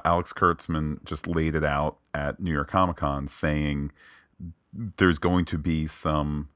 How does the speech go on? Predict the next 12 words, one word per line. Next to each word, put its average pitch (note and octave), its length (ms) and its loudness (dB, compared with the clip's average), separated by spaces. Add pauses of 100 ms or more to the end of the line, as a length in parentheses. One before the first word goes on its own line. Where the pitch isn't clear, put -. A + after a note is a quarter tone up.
(280)
visual E2+ 560 2
reimagining. D2+ 800 0
That's - 160 -6
not D2+ 160 -2
to - 60 -16
take D#2+ 220 -4
any D2 140 -4
of C2+ 60 -6
the C#2+ 80 -12
stories D2 420 -4
away, C#2+ 440 -2
but C#2+ 420 -2